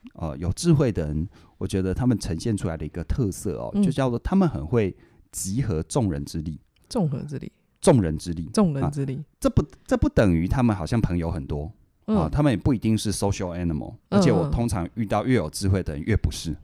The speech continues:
Speaker 2: 嗯。
Speaker 1: 啊，但他们蛮懂得去借力使力。
Speaker 2: 借力使力，
Speaker 1: 嗯。
Speaker 2: 怎么说？
Speaker 1: 你直觉上听到借力使力，你觉得这句话在讲什么？
Speaker 2: 直觉会觉得借力使力就是要让我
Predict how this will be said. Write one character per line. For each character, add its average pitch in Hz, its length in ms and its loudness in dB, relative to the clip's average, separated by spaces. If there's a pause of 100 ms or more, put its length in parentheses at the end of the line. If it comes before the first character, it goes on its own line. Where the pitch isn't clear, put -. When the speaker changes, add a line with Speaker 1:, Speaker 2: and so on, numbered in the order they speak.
Speaker 2:
嗯。 190 220 2
Speaker 1:
啊， - 140 -8 (300)
但 165 100 6
他 156 140 0
们 139 160 6
蛮 107 300 6
懂 76 260 2
得 76 240 -10
去 - 160 -4
借 90 300 -4
力 85 120 -6
使 - 280 -8
力。 87 120 -10 (440)
Speaker 2:
借 226 300 0
力 170 220 -2
使 135 380 -8
力， 131 340 0
Speaker 1:
嗯。 139 40 -12 (120)
Speaker 2:
怎 - 160 -6
么 139 120 -4
说？ 135 260 -6 (560)
Speaker 1:
你 107 380 0 (200)
直 147 200 -4
觉 113 200 0
上 120 220 0
听 113 160 -2
到 113 100 2
借 107 220 0
力 101 140 -2
使 85 160 -8
力， 87 200 -2
你 80 60 -4
觉 80 140 -10
得 85 40 -6
这 101 160 -6
句 90 140 -6
话 87 160 0
在 85 140 -6
讲 69 200 -12
什 80 80 -10
么？ - 140 -14 (1300)
Speaker 2:
直 214 240 -2
觉 202 180 2
会 185 160 2
觉 160 220 0
得 160 80 -4
借 214 220 0
力 202 120 0
使 147 200 -6
力 165 120 -4
就 180 160 -2
是 175 80 -4
要 175 120 0
让 170 120 0
我 - 280 -6